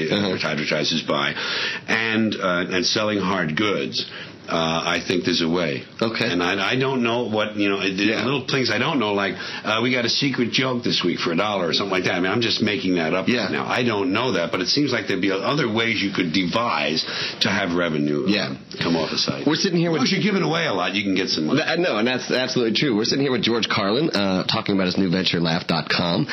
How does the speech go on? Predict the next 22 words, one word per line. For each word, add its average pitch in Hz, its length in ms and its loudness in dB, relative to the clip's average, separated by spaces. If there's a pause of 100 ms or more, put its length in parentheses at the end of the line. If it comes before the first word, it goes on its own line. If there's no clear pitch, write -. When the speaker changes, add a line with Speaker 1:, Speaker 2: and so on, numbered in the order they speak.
(300)
Speaker 1:
We'll 110 120 2
be 120 100 2
back 117 220 0
in 113 60 4
just 107 100 2
a 107 60 0
second 127 200 0
'cause 127 140 2
I - 20 2
wanna 143 200 0
talk 139 240 0
to - 100 2
you 127 60 2
when 120 100 2
we 107 80 0
come 117 180 2
back 107 240 0
a - 60 4
little 113 180 2
bit 113 100 2
about, 107 220 2 (300)
uh, 98 120 2